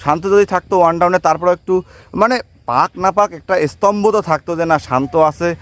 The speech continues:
তিনি আটলে আটকেলেও আটকে যাইতে পারে, কিন্তু তিনি তো আটকে যাওয়ার মতো প্লেয়ারই আমি খুঁজে পাচ্ছি না বাংলাদেশের। মমিনুল হক,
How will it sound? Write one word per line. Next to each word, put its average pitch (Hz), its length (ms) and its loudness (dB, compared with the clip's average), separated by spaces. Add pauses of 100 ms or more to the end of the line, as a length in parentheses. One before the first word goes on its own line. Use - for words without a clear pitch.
(200)
তিনি 180 200 2 (100)
আটলে 143 400 -2
আটকেলেও 190 640 0
আটকে 202 300 -4
যাইতে 196 220 2
পারে, 185 240 -2 (180)
কিন্তু 165 180 -4
তিনি 180 240 0
তো 208 200 2 (300)
আটকে - 300 -2
যাওয়ার 202 220 2
মতো 202 220 -4
প্লেয়ারই 196 380 0
আমি 202 200 0 (200)
খুঁজে 185 160 2
পাচ্ছি 202 240 0
না 180 100 0
বাংলাদেশের। 127 500 -2 (460)
মমিনুল 220 400 2
হক, 180 260 2